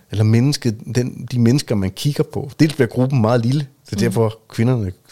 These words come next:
Speaker 1: kun swiper på femten procent.
Speaker 2: Mhm.
Speaker 1: Men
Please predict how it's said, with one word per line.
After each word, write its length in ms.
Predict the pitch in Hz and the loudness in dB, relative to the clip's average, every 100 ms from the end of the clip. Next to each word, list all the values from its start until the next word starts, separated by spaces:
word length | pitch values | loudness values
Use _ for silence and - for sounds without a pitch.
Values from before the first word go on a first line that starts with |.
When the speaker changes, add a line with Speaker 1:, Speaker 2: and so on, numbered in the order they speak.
| - - | -16 -2
Speaker 1:
kun 140 | 110 | -2
swiper 260 | - 101 113 | 0 0 0
på 120 | 113 | 0
femten 320 | 110 107 127 | -2 -2 -4
procent. 360 | 113 117 120 180 | -4 -2 -4 -4
Speaker 2:
Mhm. 300 | 202 202 220 - - _ _ _ _ _ - - _ - _ _ - - _ - _ _ _ - - - _ _ _ _ _ _ _ _ _ _ _ _ _ _ - 147 - _ _ _ _ _ _ _ _ 127 | -4 -4 -6 -12 -20 _ _ _ _ _ -20 -20 _ -20 _ _ -20 -20 _ -20 _ _ _ -14 -14 -14 _ _ _ _ _ _ _ _ _ _ _ _ _ _ -8 -8 -8 _ _ _ _ _ _ _ _ 2
Speaker 1:
Men 160 | 127 | 4